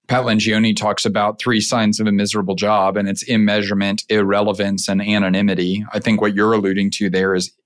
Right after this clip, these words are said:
immeasurement. I also think it's irrelevance. It's like, i-, is what I'm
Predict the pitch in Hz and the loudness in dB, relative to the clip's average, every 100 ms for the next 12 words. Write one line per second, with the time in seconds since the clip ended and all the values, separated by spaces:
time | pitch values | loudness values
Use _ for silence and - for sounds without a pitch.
0 | - 101 95 104 95 101 92 92 - - | -2 2 4 2 2 0 0 -2 -6 -14
1 | - - 101 131 135 104 101 95 - 120 | -20 -4 0 2 2 0 0 -2 -2 0
2 | 101 95 107 101 90 90 98 - - - | 2 2 2 0 0 -2 -2 -8 -8 -2
3 | 104 95 - _ _ _ _ _ _ 120 | -2 -2 -8 _ _ _ _ _ _ -4
4 | 127 117 107 131 180 131 | 0 0 2 2 4 2